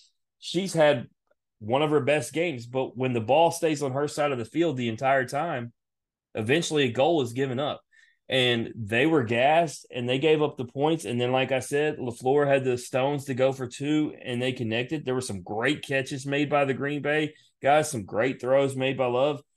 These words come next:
You know, I tip my cap to them guys. It's fine, but there's no doubt in my mind, Daniel, um, that the Saints would have won by a thirty spot if Carr doesn't go down. And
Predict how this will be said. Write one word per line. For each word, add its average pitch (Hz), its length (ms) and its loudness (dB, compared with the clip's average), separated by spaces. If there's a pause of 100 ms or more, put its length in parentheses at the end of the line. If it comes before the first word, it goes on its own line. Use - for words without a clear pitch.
(260)
You 123 120 -2
know, 131 100 2
I 170 140 4
tip - 240 -6
my 143 140 -2
cap 160 320 2
to 139 40 -6
them 147 140 -4
guys. 123 240 -2
It's 156 140 -12
fine, 127 380 -2
but 120 260 -4 (220)
there's 170 280 0
no 190 160 4
doubt 143 260 2
in 139 80 -6
my 123 140 -2
mind, 120 340 -2
Daniel, 110 480 -4 (400)
um, 113 460 2 (680)
that 117 520 0 (340)
the 120 160 -4
Saints 151 340 -2
would 135 140 0
have 113 80 0
won 123 260 0
by 110 320 2 (380)
a 113 100 -8
thirty 123 380 2
spot 101 480 0 (220)
if 120 380 -6
Carr 123 280 4
doesn't 113 260 -2
go 110 140 -2
down. 104 260 -4 (560)
And 120 520 2